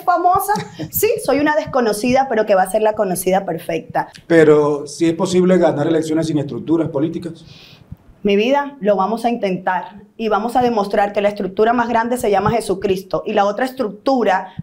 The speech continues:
Speaker 1: para lo que ustedes consideran, porque cuando tú me preguntas estructura, ¿a qué le llamas estructura?
Speaker 2: Es la que tienen los políticos
Speaker 1: Por eso,
Speaker 2: tradicionales, que
Speaker 1: la
Speaker 2: tienen puestos, que tienen
Speaker 1: tradicional, que tienen
Speaker 2: alcaldes.
Speaker 1: puestos, que tienen alcaldes. Eso no,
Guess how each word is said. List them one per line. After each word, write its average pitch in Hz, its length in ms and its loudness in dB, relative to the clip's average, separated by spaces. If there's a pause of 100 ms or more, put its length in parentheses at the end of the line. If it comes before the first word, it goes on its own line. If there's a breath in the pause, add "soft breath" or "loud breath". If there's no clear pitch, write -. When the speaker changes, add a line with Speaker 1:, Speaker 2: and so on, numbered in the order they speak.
Speaker 1:
para 220 240 2
lo 226 160 -2
que 226 100 -2
ustedes 240 380 0
consideran, 247 580 0
porque 247 240 -8
cuando 185 240 0
tú 196 100 -2
me 240 120 0
preguntas 233 400 0
estructura, 214 680 -2
¿a 208 160 -2
qué 226 120 -2
le 247 100 2
llamas 247 320 -2
estructura? 190 540 0
Speaker 2:
Es - 80 -6
la 180 120 6
que 190 80 4
tienen 147 180 4
los 160 100 4
políticos 160 420 2
Speaker 1:
Por 156 120 -2
eso, 143 100 6
Speaker 2:
tradicionales, 160 460 6
que - 80 0
Speaker 1:
la - 40 2
Speaker 2:
tienen 143 180 0 (120)
puestos, 190 340 6
que - 60 2
tienen - 180 2
Speaker 1:
tradicional, 156 140 2
que - 80 0
tienen 170 160 6
Speaker 2:
alcaldes. 185 220 6
Speaker 1:
puestos, 175 240 -2
que 269 80 -2
tienen 247 220 -4
alcaldes. 247 380 -4
Eso 320 220 0
no, 330 240 -2